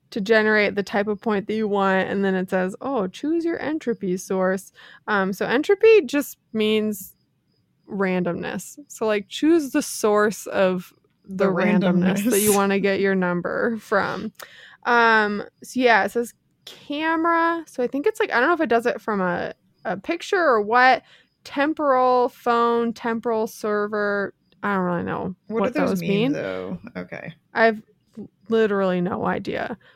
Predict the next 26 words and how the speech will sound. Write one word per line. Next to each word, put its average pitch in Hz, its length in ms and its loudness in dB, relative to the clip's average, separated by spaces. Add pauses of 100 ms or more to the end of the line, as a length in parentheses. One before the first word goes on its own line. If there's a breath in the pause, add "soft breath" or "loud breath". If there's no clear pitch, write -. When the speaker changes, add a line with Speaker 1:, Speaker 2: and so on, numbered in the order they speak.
(140 soft breath)
Speaker 1:
But 277 120 0
the 320 120 6
important 320 580 2
one 240 200 6
here, 214 480 2
and 226 100 -4
the 214 80 0
one 247 200 4
that 262 100 0
they 254 120 2
suggest, 196 840 0
is 214 180 -2
the 208 140 0
Australian 214 640 0
National 196 440 -2
University, 185 840 -2 (340 loud breath)
or - 220 0
A 208 260 4
N 185 240 2
U. 175 400 -2 (300 loud breath)
So 269 460 4 (200)
that 381 380 6
is 330 80 4
actually 277 640 4
a 220 160 4
legitimate 226 1080 4